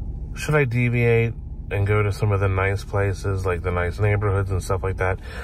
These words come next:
Let me know in the comments below. If you've gotten this far in the video, uh, then you'll be able to, uh, answer my query. But let me know.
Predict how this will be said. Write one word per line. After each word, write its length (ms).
Let 140
me 80
know 100
in 60
the 80
comments 380
below. 420
If 140
you've 100
gotten 160
this 160
far 200
in 60
the 80
video, 480
uh, 220
then 280
you'll 220
be 140
able 180
to, 320
uh, 240
answer 380
my 240
query. 600
But 140
let 120
me 120
know. 400